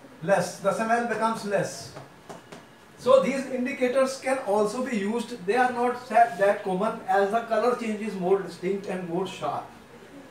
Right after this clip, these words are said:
What are the properties of acids and bases? What are the, now you have,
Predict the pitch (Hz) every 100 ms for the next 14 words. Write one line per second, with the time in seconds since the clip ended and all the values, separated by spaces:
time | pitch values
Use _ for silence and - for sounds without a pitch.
0 | - - - - - - - - - -
1 | 240 311 349 330 330 262 233 247 285 294
2 | 302 269 - 180 202 247 254 254 240 240
3 | 151 156 - - - - 294 285 294 254
4 | 226 294 - - - - - - 226 277
5 | 294 294 320 -